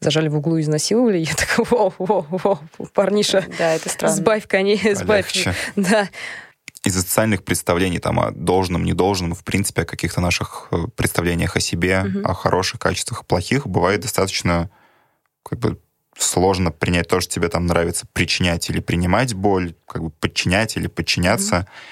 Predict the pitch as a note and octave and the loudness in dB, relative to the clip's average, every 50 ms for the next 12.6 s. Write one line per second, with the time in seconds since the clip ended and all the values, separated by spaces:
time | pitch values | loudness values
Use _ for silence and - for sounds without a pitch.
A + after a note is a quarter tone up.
0 | - _ - F2+ E2 E2 - - G#2+ A2 - A2 G#2+ G2 F#2 F2+ F2 D#2+ - _ | -10 _ -2 0 0 0 2 0 0 0 2 0 0 2 2 0 0 -2 -6 _
1 | _ _ _ _ - - F2+ F#2 F#2 F#2+ G2 F#2 F2 E2+ - D#2+ F2 D#2+ - - | _ _ _ _ -2 0 0 2 2 4 4 4 2 0 -2 -4 -4 -2 -2 -2
2 | - - E2+ F2 F2 E2+ E2+ E2+ F2+ G2 G#2 - - - F2 F2 E2+ E2+ E2+ F2 | -2 0 0 0 0 -2 -2 0 0 0 0 -2 -2 -2 -2 0 0 0 0 0
3 | E2+ E2+ E2+ E2+ - - - E2 - - - - A#2 - _ _ _ - F#3 F#3 | 0 0 -2 -4 -2 -2 -2 -2 -2 -2 -6 -8 -10 -12 _ _ _ 0 0 2
4 | F#3 F3+ F3 E3 E3 E3 - - F#3 F#3+ F#3+ F3+ E3 F3+ G3 G#3+ G#3+ F#3+ F#3 F3+ | 2 2 2 2 0 0 0 0 0 0 0 2 2 2 2 2 2 2 2 2
5 | - E3+ D#3+ - - - E3 D#3+ E3 E3 E3 D#3+ - - - F3+ F#3+ F#3+ G3 F#3+ | 0 0 -2 -2 -2 0 0 2 2 0 -2 -4 -6 -6 -2 0 2 2 2 2
6 | F#3 F3 F3 F3+ F3 E3+ D#3+ E3 - - D#3+ D#3+ - - - - E3 D#3+ D#3+ E3+ | 0 0 0 -2 -2 -2 -4 -6 -4 -4 -4 -4 -4 -8 -6 -4 -2 -2 -2 -2
7 | - - - E3+ E3 D#3+ D#3 D#3 D#3 D3+ D3+ - - - - - E3+ F3 E3 - | -2 -2 0 2 2 4 4 4 2 2 2 0 -2 -2 -2 -2 0 0 2 2
8 | F#3 F3 E3+ D#3+ D3+ D#3+ D#3 D3+ - D#3 D3+ - E3+ A3 C4+ - - - E3+ D3+ | 0 0 0 -2 -2 0 -2 -2 -2 -4 -4 0 2 0 2 0 0 0 2 2
9 | - - - F3+ F#3+ G3+ F#3 E3+ E3 D#3 C#3+ D#2 E2+ - D#3 D#3 - _ - - | 2 0 0 0 2 2 2 2 2 2 2 0 0 0 0 -2 -2 _ -10 -4
10 | - D3 E3 F3 F3 E3+ D#3+ D#3+ D#3+ D#3 D3+ - - - D#3 - F#3 A#3 C#4+ - | -2 0 0 2 2 2 2 2 2 2 0 0 -4 -6 -2 0 2 2 2 2
11 | - G#3 F#3+ F3+ E3+ D#3+ D3 - - - D3+ - F3+ F#3 F#3 - F3+ E3 D#3+ - | 2 2 2 4 2 2 0 -2 -4 -6 -2 0 0 0 0 0 -2 -2 -2 -2
12 | E3 D#3 - D#3 D3 D3 F3+ A#3 C4+ C4 - - | -2 -2 -2 -2 0 2 2 2 2 0 0 0